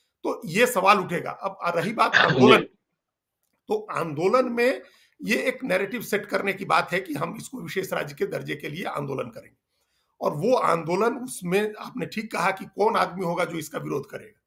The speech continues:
Speaker 1: जो नीतीश
Speaker 2: जी।
Speaker 1: कुमार ने कहा, "भाई, हमारे पास तो जो पैसा है वो हम लगा ही रहे हैं, उससे तो हम विकास कर ही रहे हैं,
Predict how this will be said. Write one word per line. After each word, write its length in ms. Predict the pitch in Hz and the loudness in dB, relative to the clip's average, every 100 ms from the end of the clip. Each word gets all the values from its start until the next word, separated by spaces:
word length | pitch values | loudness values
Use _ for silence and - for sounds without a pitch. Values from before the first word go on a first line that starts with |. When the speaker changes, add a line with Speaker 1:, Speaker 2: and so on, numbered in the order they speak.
| _ _ _ _ _ _ - | _ _ _ _ _ _ -14
Speaker 1:
जो 140 | 151 | -6
नीतीश 300 | 117 131 151 | 2 6 6
Speaker 2:
जी। 60 | - | 6
Speaker 1:
कुमार 180 | 180 - | 2 0
ने 60 | - | -4
कहा, 220 | - - | -12 -8
"भाई, 200 | 170 185 | -4 -4
हमारे 360 | 143 151 175 | -4 -2 -2
पास 240 | 185 196 185 | 0 -2 -2
तो 80 | 202 | -4
जो 100 | 185 | -4
पैसा 320 | 180 170 208 | -2 -4 0
है 180 | 180 - | 4 4
वो 60 | 185 | 4
हम 220 | 180 185 | 2 0
लगा 120 | 185 | 0
ही 160 | 208 220 | -2 0
रहे 220 | 202 196 | 0 -2
हैं, 60 | 196 | -4
उससे 320 | 185 208 208 | -4 -4 -4
तो 120 | 208 | 0
हम 120 | 196 | -2
विकास 320 | 196 208 214 - | 0 -2 -2 -2
कर 100 | 233 | -2
ही 100 | 240 | 0
रहे 100 | 147 | -2
हैं, 180 | - | -6